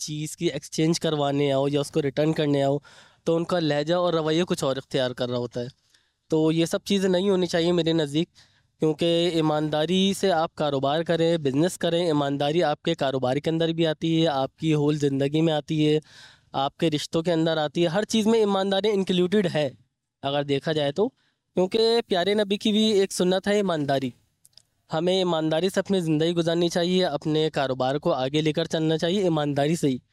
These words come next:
ये ईमानदारी basically देखा जाए तो एक बहुत कहने को छोटा सा word है, लेकिन हमारी ज़िंदगी में इतना impact करता ही है कि अगर हम इसके थ्रू चलेंगे तो हम शायद नबी की सुन्नतों पर भी अमल कर सकते हैं और अपनी ज़िंदगी को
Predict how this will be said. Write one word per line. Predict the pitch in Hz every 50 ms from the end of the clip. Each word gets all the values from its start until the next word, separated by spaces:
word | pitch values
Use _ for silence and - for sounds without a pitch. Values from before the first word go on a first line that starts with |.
| _ _ _ _ _ _ -
ये | 165 180 196
ईमानदारी | 202 202 196 185 196 202 202 214 240 240
basically | 202 196 202 - 214 214 240 226
देखा | 175 175 165 - 208
जाए | 208 208
तो | 202 - 226
एक | 220 196
बहुत | 175 170 185 - _
कहने | - 180 160 175 180
को | 196 196
छोटा | - 160 139 156 156
सा | - 185 165
word | 151 143 147 143
है, | 143 165 - _ _ _ _ _ _ _ _ - -
लेकिन | 151 151 165 190 185
हमारी | 170 160 156 156 180 196
ज़िंदगी | 180 180 180 180 185 196
में | 208 220 185
इतना | 170 - 208 214 220
impact | 202 180 - - 175 190 _ -
करता | 190 170 - - 156
ही | 160 165 180 185
है | 185 196 196
कि | - 202 196 180 143
अगर | 143 147 160 165 170
हम | 165 175 180 185 185 185 185 185 185 156
इसके | 160 - - 190 190
थ्रू | - - 165 180 214
चलेंगे | - 208 185 170 160 160 165 180 202 214 _ _ _ _ _ _ _ _ -
तो | 175
हम | 175 185 190 202
शायद | 190 - 202 190 196 190
नबी | 180 165 156 156 160 175
की | 170 208
सुन्नतों | 185 - 175 160 160 160 160 170
पर | 165 175
भी | 175 180
अमल | 185 165 165 170 175
कर | 170 185 175
सकते | - - 175 - - 190
हैं | 196 202
और | 165 170 170
अपनी | 165 - - 202 202
ज़िंदगी | 175 175 180 180 185 185 196
को | - 220